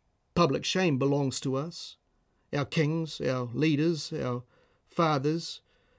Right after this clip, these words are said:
because we have sinned against you. Compassion and forgiveness belong to the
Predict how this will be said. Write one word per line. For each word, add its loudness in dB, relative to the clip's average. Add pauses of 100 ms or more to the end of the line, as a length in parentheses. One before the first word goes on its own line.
(120)
because 10
we 10
have 6
sinned 8
against 0
you. 0 (960)
Compassion 8
and 6
forgiveness 6
belong 8
to 2
the 2